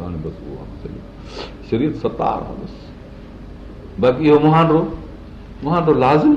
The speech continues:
ڪونهي. اصل مسئلو اهو آهي، مهانڊو لازم ڪونهي. موهانڊا ٿي ويندا آهن. جڏهن هڪڙو خاندان هيو، هو به ته ٻار جو چاچو هو نه، ڀلا سوٽ به چاچو آهي. ائين موهانڊا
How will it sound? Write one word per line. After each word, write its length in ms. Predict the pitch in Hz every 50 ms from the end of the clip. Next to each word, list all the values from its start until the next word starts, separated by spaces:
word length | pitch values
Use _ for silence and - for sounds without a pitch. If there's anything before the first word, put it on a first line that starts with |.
| - -
ڪونهي. 260 | - 110 98 80 80 92 90
اصل 160 | - - 107
مسئلو 360 | 95 90 87 - 92 78 80
اهو 140 | 90 113 185
آهي، 60 | 233 - 214
مهانڊو 280 | 202 208 214 202 202 185 180 196
لازم 280 | 185 - 254 269 240 -
ڪونهي. 240 | - 78 71 - - - - - - - - - - - - - - - - - - - - 120
موهانڊا 240 | 139 170 151 113 98 -
ٿي 80 | - 240
ويندا 200 | 262 240 98 90
آهن. 100 | 92 98 127
جڏهن 200 | 139 139 147 151
هڪڙو 140 | 160 156 147
خاندان 320 | 151 147 151 156 185 233 233 220 220 196
هيو، 160 | 107 92 87 - - - - - - - - - - - - -
هو 120 | 120 151 156
به 80 | 175
ته 100 | 175 - 147 143
ٻار 120 | 147 151 160 156
جو 80 | 143 131 - 131
چاچو 240 | 123 123 - - 185
هو 140 | 226 226 143
نه، 80 | 143 185
ڀلا 200 | 226 202 190 - - - - - - - - - - - - - - - - - - - - - - -
سوٽ 200 | 117 120 - -
به 140 | - 95 - -
چاچو 260 | 107 - - - - -
آهي. 140 | - - - - - - - - - - - - - - - - - -
ائين 140 | 160 156 143 156
موهانڊا 260 | 226 247 226 -